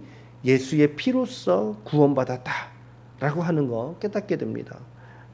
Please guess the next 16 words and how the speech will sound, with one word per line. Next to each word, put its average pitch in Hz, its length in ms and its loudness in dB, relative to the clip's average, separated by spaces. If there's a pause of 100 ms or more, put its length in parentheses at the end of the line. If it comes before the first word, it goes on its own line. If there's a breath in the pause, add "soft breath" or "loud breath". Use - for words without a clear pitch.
그런데 147 280 6
이것은 160 280 4
동물의 202 580 10
피 247 120 -4
같지 240 320 2
않은, 135 320 2 (880)
어, 147 220 -4 (140)
동물의 208 440 10
피와는 240 320 8
같지 214 400 4
않은 170 340 8 (260 loud breath)
더 156 300 4
좋은 233 420 6
제물로 160 480 2
드려진 143 360 4
것이고, 127 580 -4